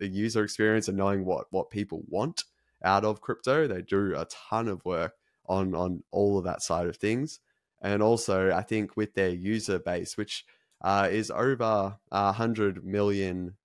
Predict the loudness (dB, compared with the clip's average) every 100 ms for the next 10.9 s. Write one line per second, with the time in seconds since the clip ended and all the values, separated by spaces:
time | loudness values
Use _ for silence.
0 | _ _ _ 0 4 4 2 0 -4 -4
1 | -4 -4 -4 -6 -8 -14 _ _ _ 0
2 | 0 0 0 0 0 2 0 0 -2 -2
3 | 0 0 -2 -2 -2 -4 -2 -4 0 -2
4 | -2 -2 -4 -4 -8 _ _ _ 0 0
5 | 2 2 2 2 0 0 -2 -4 0 4
6 | 4 4 0 -4 -2 -2 -4 -10 -8 -2
7 | 0 0 -4 -8 _ -12 -6 -6 -4 -4
8 | -4 -2 -2 -2 -4 -2 -2 2 0 2
9 | -2 -2 -8 _ _ _ -2 2 2 2
10 | 0 2 0 0 -4 -4 -2 -2